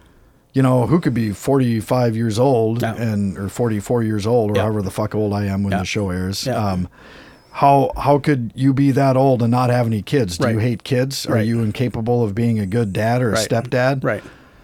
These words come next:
Speaker 1: Um, I, I just think they're making a bunch of assumptions.
Speaker 2: Agreed.
Speaker 1: And
Speaker 2: Agreed.
Speaker 1: that one, that one floored me a little bit,
Speaker 2: Yeah.
Speaker 1: you know, 'cause that, it's, it's, this, this hasn't been by choice.
Speaker 2: Right.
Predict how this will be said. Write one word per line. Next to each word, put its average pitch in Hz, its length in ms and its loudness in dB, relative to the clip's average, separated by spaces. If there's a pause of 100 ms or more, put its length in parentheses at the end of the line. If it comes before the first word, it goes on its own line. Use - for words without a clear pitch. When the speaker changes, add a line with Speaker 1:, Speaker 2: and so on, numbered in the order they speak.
(260)
Speaker 1:
Um, 139 500 4 (680)
I, 143 220 4
I 156 100 4
just 151 200 0
think 175 160 2
they're 151 100 2
making 143 280 2
a 120 40 0
bunch 127 220 0
of 117 80 -2
assumptions. 123 440 0
Speaker 2:
Agreed. 117 220 0 (200)
Speaker 1:
And 110 460 0
Speaker 2:
Agreed. 117 340 -2
Speaker 1:
that 156 180 6
one, 151 200 2
that 160 180 2
one 151 120 2
floored 143 300 2
me 123 100 2
a 101 60 -2
little 87 160 -6
bit, 80 120 -2
Speaker 2:
Yeah. - 320 -4
Speaker 1:
you 113 80 -2
know, 107 260 -2
'cause 98 340 -4
that, 135 220 -2 (340)
it's, - 540 -4
it's, - 380 -4 (100)
this, 160 220 0
this 143 260 -2
hasn't 233 260 4
been 160 180 2
by 120 140 2
choice. 117 560 0
Speaker 2:
Right. 143 200 0